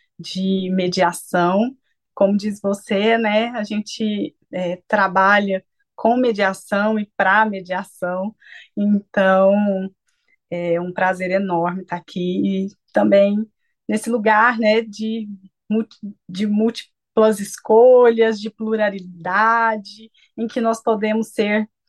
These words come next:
várias coisas no mundo, né? E realmente sou aí advogada, mediadora de conflitos, tenho uma agência de viagem, <laughs> que é a minha paixão, viajar. E,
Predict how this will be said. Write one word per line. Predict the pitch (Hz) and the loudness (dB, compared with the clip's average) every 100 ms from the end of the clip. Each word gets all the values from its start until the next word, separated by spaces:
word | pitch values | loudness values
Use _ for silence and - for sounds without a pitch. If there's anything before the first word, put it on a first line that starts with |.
| _ _ | _ _
várias | 175 214 220 220 202 180 185 156 _ _ _ _ | 0 4 6 6 2 -4 -8 -12 _ _ _ _
coisas | - 208 220 214 208 | -12 -8 -8 -8 -4
no | 226 | -2
mundo, | 214 196 185 185 170 | 0 0 -4 -6 -4
né? | 175 180 196 _ - - - _ - | -2 -2 -6 _ -20 -20 -20 _ -6
E | 202 196 196 190 | -4 -2 -4 -6
realmente | 185 190 190 180 202 - | -4 -2 -2 -2 -4 -6
sou | 214 208 | -10 -2
aí | 196 190 185 175 175 _ - | -2 0 -2 -4 -8 _ -6
advogada, | 180 175 165 160 190 220 226 220 202 202 | -6 -6 -8 -2 0 2 4 2 2 -2
mediadora | 196 180 175 170 160 175 175 170 160 _ _ _ 165 - | -4 -8 -10 -12 -12 -12 -10 -12 -14 _ _ _ -20 -20
de | - 151 | -20 -14
conflitos, | - 147 - 208 226 233 226 226 - 226 214 - - - | -12 -12 -6 -4 -2 0 -2 -4 -4 -6 -6 -14 -20 -6
tenho | - 254 226 | -2 0 2
uma | 185 | 2
agência | 175 190 185 175 | 0 -2 -6 -6
de | 165 | -6
viagem, | 156 165 180 202 202 202 214 196 220 208 | -2 2 4 4 4 2 -2 0 0 0
<laughs> | 233 - 220 | -4 -8 -10
que | - 214 | -6 0
é | 196 | 2
a | 185 | 2
minha | 185 180 175 | 0 -6 -8
paixão, | 165 - - 180 185 196 | -12 -12 -4 -2 0 -2
viajar. | 196 175 165 170 160 147 160 202 - _ _ _ _ _ _ _ | -4 -6 -6 -6 -6 -4 -4 -8 -12 _ _ _ _ _ _ _
E, | 196 202 214 | -2 2 0